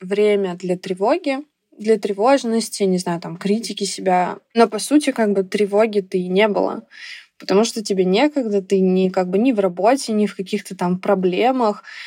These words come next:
Ты просто стараешься избегать <laughs> истерик младенца и занять его чем-нибудь, а в свободное время, там, пока он спит, успеть, не знаю, там, приготовить, поесть или просто посидеть в тишине и посмотреть в стену.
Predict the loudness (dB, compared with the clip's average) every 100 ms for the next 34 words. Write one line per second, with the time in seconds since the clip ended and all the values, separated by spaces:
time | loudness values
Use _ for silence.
0 | -18 -8 -4 -2 2 2 0 0 0 2
1 | 2 -2 -2 0 2 0 -2 0 2 2
2 | 0 -2 0 2 0 -2 -6 -6 -6 -2
3 | 2 2 0 -2 0 2 2 4 2 0
4 | -2 -2 -12 -20 _ -4 -2 0 0 2
5 | 0 0 -4 -2 0 2 0 0 -2 0
6 | -2 -4 -6 -4 0 2 0 -2 0 2
7 | 2 0 -4 -8 -4 -2 0 -2 -4 0
8 | 4 4 2 -18 -18 -8 -8 2 2 4
9 | 0 -4 -6 -4 -2 0 0 2 2 2
10 | -2 -2 2 2 2 -2 -2 -2 -4 -6
11 | 2 4 4 2 -6 -2 0 0 0 -2
12 | -6 -2 0 0 -4 -10 0 0 0 -6